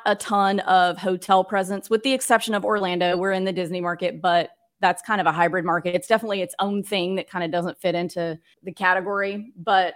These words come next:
um, anyway, we've tried to focus on markets that are mature vacation rental markets. So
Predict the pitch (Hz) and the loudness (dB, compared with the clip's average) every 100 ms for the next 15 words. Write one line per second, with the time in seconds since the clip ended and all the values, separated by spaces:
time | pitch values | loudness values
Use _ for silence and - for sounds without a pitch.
0 | - 170 160 147 _ - 254 170 120 - | 0 0 0 -4 _ 0 4 4 4 -6
1 | _ _ - 214 - - 262 262 262 208 | _ _ -6 -6 -6 6 8 8 6 4
2 | 208 202 196 190 185 185 190 - 180 180 | 4 -2 -2 0 -2 -2 -6 -2 -2 -2
3 | 175 - 196 190 175 180 - 165 - 180 | -4 -2 0 0 2 0 0 -6 -6 -4
4 | 175 175 185 165 165 185 175 - 170 | -4 -4 -6 -6 -6 -8 -10 -6 -6